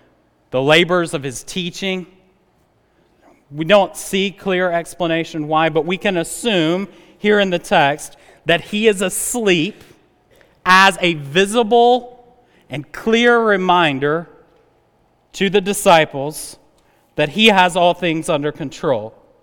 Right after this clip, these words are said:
In fact, throughout the scriptures, we see sleep as a sign of faith and trust in God. Sleep is a sign of faith and trust in God. Psalm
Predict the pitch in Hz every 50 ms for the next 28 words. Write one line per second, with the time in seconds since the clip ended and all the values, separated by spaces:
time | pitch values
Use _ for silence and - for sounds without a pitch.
0 | _ _ _ _ _ _ _ _ _ _ - - - 143 - - 196 175 160 -
1 | - 180 180 160 165 180 202 180 202 196 - - 196 180 - - 175 160 - 160
2 | 170 175 170 - - - 170 147 143 - - - - - - 226 214 214 214 185
3 | 147 131 143 - - - - _ _ _ _ _ _ _ _ _ _ _ _ _
4 | - 160 160 156 143 165 147 - - - - - - 185 190 175 175 151 127 117
5 | 110 113 113 117 120 131 - - _ _ _ _ _ - 139 139 - - - -
6 | - 180 165 165 165 160 - - 160 156 151 147 - - - - 147 131 127 -
7 | - - 135 117 117 107 113 110 98 95 95 - - _ _ _ _ _ _ _
8 | _ _ _ _ _ _ _ _ _ _ _ _ _ _ _ _ _ - - 170
9 | 151 151 156 127 131 - - - - - 190 185 160 156 143 143 147 156 160 147
10 | 120 - - - _ _ _ _ - - - 185 170 170 175 180 - - 185 170
11 | 160 - - 180 151 147 - - 165 147 139 143 127 107 101 104 - - - 147
12 | 135 135 131 131 123 123